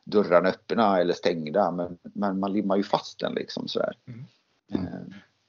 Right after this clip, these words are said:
Speaker 2: Nej, det ska inte röra sig efteråt, utan det
Speaker 1: Nej, men precis.
Speaker 2: Och
Speaker 1: Det
Speaker 2: sen
Speaker 1: står där.
Speaker 2: kan man väl säga att där grän-, gränsen,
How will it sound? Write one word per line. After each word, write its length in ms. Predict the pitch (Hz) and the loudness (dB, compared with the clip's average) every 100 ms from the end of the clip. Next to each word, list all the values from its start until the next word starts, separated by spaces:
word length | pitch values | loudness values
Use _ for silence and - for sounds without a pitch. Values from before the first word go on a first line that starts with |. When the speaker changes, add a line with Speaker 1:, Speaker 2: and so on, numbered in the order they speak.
| - | 0
Speaker 2:
Nej, 120 | 123 | 2
det 60 | 135 | 2
ska 140 | - | 0
inte 140 | 139 123 | -2 4
röra 300 | 143 117 101 | 4 4 2
sig 160 | 120 | -4
efteråt, 420 | 107 - - - - | -6 -8 -12 -12 -14
utan 260 | 127 123 | -10 -6
det 160 | 127 - - - _ _ - | -2 -2 -4 -20 _ _ 4
Speaker 1:
Nej, 180 | 127 139 | 8 10
men 120 | - - | 8 4
precis. 720 | - 113 127 - - - - - - - - 101 | 4 4 4 2 0 0 -14 -20 -14 -6 -6 4
Speaker 2:
Och 100 | 156 | 6
Speaker 1:
Det 60 | - | 8
Speaker 2:
sen 80 | 165 | 6
Speaker 1:
står 80 | 135 | 6
där. 60 | 120 | 4
Speaker 2:
kan 80 | |
man 80 | 113 | 0
väl 100 | 127 | -2
säga 240 | - 165 123 | 4 8 8
att 140 | - | 6
där 320 | 156 143 127 151 | 4 6 8 6
grän-, 420 | 175 170 113 127 | 4 4 4 -4
gränsen, 840 | 156 156 127 110 - - 113 117 | -2 2 2 0 -8 -6 -6 -6